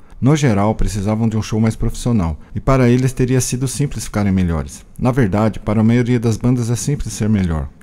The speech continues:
Consigo assistir a qualquer banda, e se elas ouvissem o que eu digo, sei que poderia ajudá-las a melhorar sua apresentação. Acho que meu talento consiste sempre em analisar esse tipo de coisa. Em dezembro de mil novecentos e setenta e sete, os Sex Pistols iriam aparecer no Saturday Night Live,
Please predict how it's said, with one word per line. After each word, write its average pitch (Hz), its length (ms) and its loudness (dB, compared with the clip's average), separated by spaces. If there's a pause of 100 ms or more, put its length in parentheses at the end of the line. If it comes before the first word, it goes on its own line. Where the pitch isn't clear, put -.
Consigo 147 360 0
assistir 143 300 -2
a 127 60 -2
qualquer 131 320 -2
banda, 101 400 -2
e 113 100 -2
se - 200 -4
elas 123 340 0
ouvissem 113 480 0
o 101 60 -2
que 104 100 -6
eu 101 100 2
digo, 104 380 -2
sei 110 220 -6
que 113 100 -8
poderia 113 500 0
ajudá-las 104 540 0
a 107 60 0
melhorar 104 340 0
sua 110 220 -2
apresentação. 107 680 -4 (220)
Acho - 240 -2
que 143 60 -4
meu 139 140 0
talento 117 340 0
consiste 117 440 -2
sempre 127 360 0
em 131 40 2
analisar 123 460 2
esse 110 160 -4
tipo - 180 -10
de 117 100 -4
coisa. 85 440 -4 (180)
Em 135 120 2
dezembro 147 500 2
de 123 220 2
mil 139 80 4
novecentos 151 340 0
e 98 40 -8
setenta 92 260 -4
e 85 40 -2
sete, - 400 -4
os 95 120 -6
Sex - 280 -6
Pistols 98 440 -4
iriam 107 220 0
aparecer 107 460 -4
no 110 140 0
Saturday 110 480 -2
Night 101 340 -4
Live, 82 280 -4